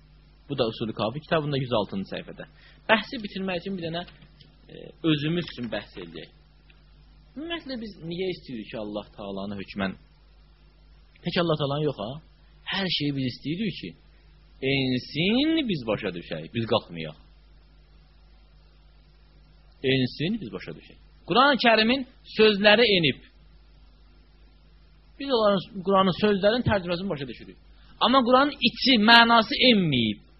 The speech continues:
qırğındır üstündə. Hərə istəyir öz maddi düşüncəsini salsın Quran-ı Kərimə. Niyə? Niyə hökmən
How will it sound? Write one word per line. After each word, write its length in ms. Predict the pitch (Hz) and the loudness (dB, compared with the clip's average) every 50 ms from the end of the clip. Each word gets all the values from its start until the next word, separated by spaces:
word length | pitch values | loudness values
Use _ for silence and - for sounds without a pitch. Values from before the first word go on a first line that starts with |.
| - - - _ _ - | -20 -20 -20 _ _ 2
qırğındır 520 | - 220 233 226 202 226 254 240 190 156 135 | 4 6 6 8 6 6 4 4 4 2 0
üstündə. 380 | - - - 107 98 92 92 - - - - - - - - - - - - - - - _ - - - - - - - - - - - - - - - - - - - - - - - - - - - | -2 -6 -8 -8 -8 -8 -10 -12 -16 -20 -20 -20 -20 -20 -20 -20 -20 -20 -20 -20 -20 -20 _ -20 -20 -20 -20 -20 -20 -20 -20 -20 -20 -20 -20 -20 -20 -20 -20 -20 -20 -20 -20 -20 -20 -20 -20 -12 0 6
Hərə 280 | 190 226 262 294 339 330 | 8 10 10 10 8 6
istəyir 380 | 277 - - - 220 240 226 | 4 2 2 -2 -4 0 4
öz 180 | 214 226 208 190 | 4 4 4 4
maddi 500 | 190 196 208 214 214 208 165 170 220 226 | 2 2 4 6 6 4 4 2 -2 -4
düşüncəsini 500 | 247 190 233 240 220 220 208 247 285 - | -2 0 2 4 4 4 4 2 0 0
salsın 320 | - 175 147 135 143 139 120 | 0 0 0 0 -2 -4 -4
Quran-ı 240 | 110 104 98 95 | -4 -4 -6 -6
Kərimə. 260 | - 95 92 92 92 101 | -8 -10 -10 -10 -10 -8
Niyə? 320 | 123 147 165 196 220 240 226 - - - - - - - - - - - - - - - - _ - - - - - - - - - - - - - | -6 -4 -2 -2 -2 -4 -6 -8 -12 -20 -20 -20 -20 -20 -20 -20 -20 -20 -20 -20 -20 -20 -20 _ -20 -20 -20 -20 -20 -20 -20 -20 -20 -20 -20 -14 -6
Niyə 280 | 139 165 196 220 214 | -2 0 2 2 2
hökmən 540 | 190 156 131 - - 127 131 131 127 120 113 | 0 0 -2 -4 -6 -4 -2 -2 -2 -2 -4